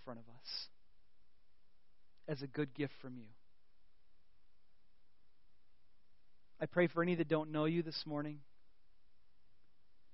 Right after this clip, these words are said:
that they might understand, Jesus, that you died for them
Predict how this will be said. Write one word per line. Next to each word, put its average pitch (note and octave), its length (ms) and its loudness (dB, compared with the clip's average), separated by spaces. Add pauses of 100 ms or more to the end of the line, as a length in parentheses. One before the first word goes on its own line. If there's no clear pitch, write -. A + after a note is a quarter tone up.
(440)
that C#3+ 100 -6
they E3 160 10
might E3+ 240 10
understand, D3+ 1000 4 (340)
Jesus, C#3 380 0 (100)
that C#3+ 80 -2 (100)
you G3 220 8
died D3 400 8
for C3+ 80 -8
them A#2 240 -8